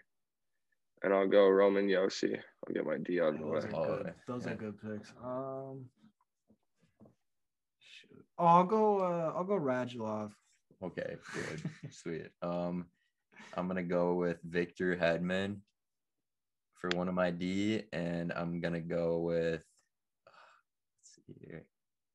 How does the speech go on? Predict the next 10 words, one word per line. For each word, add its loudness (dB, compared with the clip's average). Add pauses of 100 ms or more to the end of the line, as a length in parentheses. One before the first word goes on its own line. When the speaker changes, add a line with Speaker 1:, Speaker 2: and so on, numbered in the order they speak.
(1500)
Speaker 3:
I'll -12
go -2
with 0
Speaker 2:
What -2
else? 2
Speaker 3:
Jonathan -2
Huberdeau -2 (120)
for -4
the, -6
uh, -6